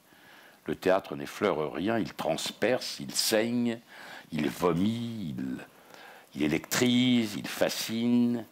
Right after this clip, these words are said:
il désespère, il peut ennuyer quand il est mal fait, mais c'est un art unique qui a pour lui d'ailleurs ce que Mauriac ne dit pas encore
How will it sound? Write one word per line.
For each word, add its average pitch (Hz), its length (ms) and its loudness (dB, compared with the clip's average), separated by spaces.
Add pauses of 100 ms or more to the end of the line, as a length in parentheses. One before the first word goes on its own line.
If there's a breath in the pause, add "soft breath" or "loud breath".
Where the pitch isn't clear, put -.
(400 loud breath)
il 71 100 -4
désespère, 92 960 2
il 73 120 -4
peut 135 300 0
ennuyer 95 460 0
quand - 260 -12
il 69 80 -10
est 67 60 -6
mal 67 180 -4
fait, - 320 -6 (800 loud breath)
mais 69 80 -10
c'est - 240 -2
un 78 140 2
art 85 160 2
unique 82 400 -8 (800 loud breath)
qui - 120 0
a 82 60 2
pour 80 200 2
lui 85 160 2
d'ailleurs 76 400 0
ce - 160 -10
que - 160 -6
Mauriac 76 500 0
ne 67 100 -8
dit 67 140 -12
pas - 140 0
encore 71 480 -2